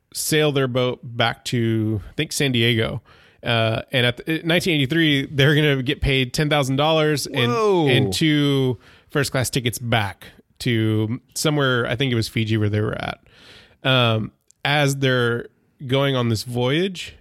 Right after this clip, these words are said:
Speaker 1: uh, they run into Hurricane Raymond, and they basically kinda get shipwrecked. Um, I mean, not shipwrecked. They're, they get stranded in the middle of the ocean. And so it follows her story, um, to,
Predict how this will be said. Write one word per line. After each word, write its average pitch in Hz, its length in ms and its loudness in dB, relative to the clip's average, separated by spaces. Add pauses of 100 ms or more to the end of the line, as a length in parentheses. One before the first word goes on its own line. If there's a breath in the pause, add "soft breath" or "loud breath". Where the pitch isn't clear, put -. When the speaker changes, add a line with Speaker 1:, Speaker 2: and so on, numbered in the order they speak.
(140)
Speaker 1:
uh, 120 240 -2
they 117 140 -2
run 113 140 2
into 113 160 -4
Hurricane 127 300 -2
Raymond, 147 440 -2 (560 soft breath)
and 113 560 0
they 110 240 -2 (140)
basically 165 360 0
kinda 147 280 -4
get 139 200 -4
shipwrecked. - 640 -8 (280)
Um, 117 540 0
I 151 60 0
mean, 147 140 4
not 165 120 0
shipwrecked. 117 480 -2 (140)
They're, 123 480 0 (580 loud breath)
they 139 200 0
get 139 120 -4
stranded 123 440 0
in 113 80 2
the 113 40 0
middle 110 180 2
of 104 60 0
the 104 120 0
ocean. 104 340 -8 (420)
And 131 180 0
so 143 240 2
it 139 140 0
follows 151 420 0
her 135 160 -4
story, 117 640 0 (960)
um, 110 400 0 (380 loud breath)
to, 117 760 0